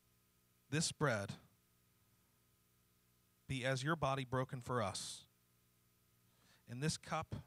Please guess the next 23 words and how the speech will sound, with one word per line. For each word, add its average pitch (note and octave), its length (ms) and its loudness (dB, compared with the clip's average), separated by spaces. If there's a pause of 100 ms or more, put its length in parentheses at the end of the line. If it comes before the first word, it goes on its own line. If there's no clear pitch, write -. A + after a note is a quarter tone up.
be C3+ 160 -8
as A#2+ 160 -6
your D3 180 2
blood C#3 300 2
poured C#3+ 360 -2
out C3 180 -2
for C#3 200 -2
us G2+ 180 -2
for - 120 -10
the A2+ 80 -8
forgiveness C3 460 -8
of C3 80 -10
sins. G#2+ 460 -8 (920)
I B2+ 40 -10
pray C#3 240 12
that - 160 -2
you C3+ 360 2
would A#2+ 380 2 (1600)
let D#3 120 6
us E3+ 160 4
experience C#3+ 500 -4
something D3 400 -4
of A2+ 60 -4